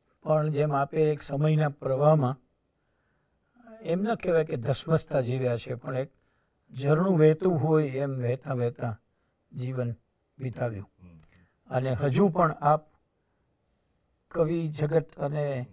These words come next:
Speaker 1: સાહિત્ય માટે એક આભૂષણ કહેવાય અથવા તો એક
Speaker 2: અને, અને તમે જેને સંઘર્ષ કહો છો,
Speaker 1: હા.
Speaker 2: એ સંઘર્ષ અમારે મન તો જીવનનો પર્યાય છે.
Speaker 1: હા.
Speaker 2: અમે તો અમારા સભાનતાની પહેલી ક્ષણથી એનાથી પરિચિત છીએ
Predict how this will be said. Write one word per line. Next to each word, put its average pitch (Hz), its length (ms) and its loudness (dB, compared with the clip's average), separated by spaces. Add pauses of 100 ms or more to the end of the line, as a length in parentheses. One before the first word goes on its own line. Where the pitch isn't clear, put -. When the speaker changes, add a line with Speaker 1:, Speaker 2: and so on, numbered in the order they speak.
(760)
Speaker 1:
સાહિત્ય 165 540 0
માટે 160 420 0
એક 170 320 -4 (960)
આભૂષણ 156 560 0
કહેવાય 127 560 0
અથવા 147 340 0
તો 147 200 -2
એક 156 160 4
Speaker 2:
અને, 151 200 -8
અને 147 340 -8
તમે 120 420 -6
જેને 135 260 -8
સંઘર્ષ 98 760 -6
કહો 87 280 -10
છો, - 380 -20
Speaker 1:
હા. 120 380 4 (580)
Speaker 2:
એ 120 60 -8
સંઘર્ષ 101 640 -6
અમારે 117 360 -6
મન 127 220 -10
તો 123 120 -12
જીવનનો 117 500 -10
પર્યાય 120 560 -6
છે. - 200 -20
Speaker 1:
હા. 123 280 2 (200)
Speaker 2:
અમે 117 200 -8
તો 135 140 0
અમારા 131 320 -4 (120)
સભાનતાની 123 580 -6
પહેલી 120 420 -4
ક્ષણથી 143 720 -6 (240)
એનાથી 113 340 -4
પરિચિત 101 540 -8
છીએ 90 460 -12